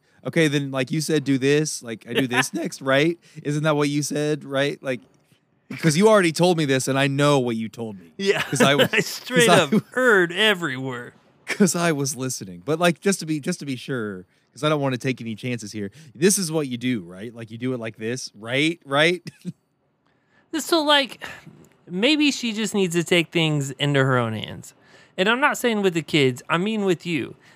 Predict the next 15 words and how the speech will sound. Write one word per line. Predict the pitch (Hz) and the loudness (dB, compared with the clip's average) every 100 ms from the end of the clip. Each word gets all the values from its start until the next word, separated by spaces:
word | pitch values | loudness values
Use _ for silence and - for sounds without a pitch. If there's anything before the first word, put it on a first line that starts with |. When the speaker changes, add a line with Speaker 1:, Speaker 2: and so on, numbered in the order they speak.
| - | -4
Speaker 2:
Like, | 170 165 | 0 2
if | 147 143 | 2 2
I'm | 226 240 | 4 4
like, | 220 175 | 2 2
"Hey, | 208 | 0
Brian," | 190 196 139 123 120 131 _ _ _ _ _ - | 2 2 2 0 -4 -10 _ _ _ _ _ -4
and | 151 | 0
I | 143 | 2
realize | 156 165 147 143 131 | 2 4 4 2 -2
that | 131 | -6
you're | 127 139 | -2 0
not, | 135 123 - _ _ | 2 0 -4 _ _
you're | 139 131 | -4 0
not | 127 120 | 0 0
listening, | 123 123 160 147 151 151 | -2 -2 -4 -4 -4 -8